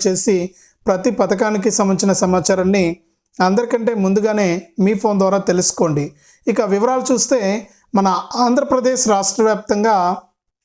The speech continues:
ఏపీ ప్రభుత్వం చాలా ప్రతిష్టాత్మకంగా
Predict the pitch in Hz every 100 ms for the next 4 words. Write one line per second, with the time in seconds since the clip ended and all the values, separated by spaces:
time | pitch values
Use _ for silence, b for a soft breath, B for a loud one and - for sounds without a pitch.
0 | _ _ _ - 180 185 202 262 254 208
1 | 208 220 208 185 190 B B B - 214
2 | 226 247 240 247 185 185 202 - 214 185
3 | 202 202 196 208